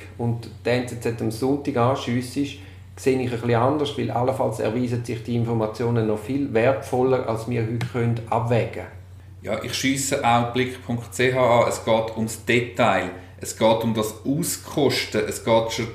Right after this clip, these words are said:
Speaker 2: fast um das, äh, Ausweiten von diesen Geschichten. I couldn't care less, was die am Abend machen. Das
Speaker 1: Aber
Speaker 2: geht die Leute einfach nicht an.
Speaker 1: Ja, aber
Speaker 2: Punkt.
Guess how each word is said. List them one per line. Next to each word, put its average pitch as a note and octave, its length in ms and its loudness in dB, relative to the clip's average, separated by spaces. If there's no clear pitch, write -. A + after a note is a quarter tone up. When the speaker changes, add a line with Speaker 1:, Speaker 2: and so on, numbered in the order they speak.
Speaker 2:
fast B2+ 260 0
um A#2 160 0
das, - 320 -2
äh, G2+ 140 -2
Ausweiten A2 640 2
von G#2+ 140 -4
diesen A2 260 0
Geschichten. - 520 -2
I G#2 100 2
couldn't D#3 520 2
care G2 560 2
less, - 640 0
was - 320 -4
die A#2+ 220 2
am F#2 240 0
Abend A2 480 0
machen. A2+ 400 2
Das - 180 -6
Speaker 1:
Aber G#2+ 400 6
Speaker 2:
geht - 80 -4
die A#2+ 140 4
Leute G#2+ 140 2
einfach A2 260 0
nicht A2+ 280 -4
an. G2+ 320 2
Speaker 1:
Ja, A2+ 100 -2
aber - 140 0
Speaker 2:
Punkt. - 140 -4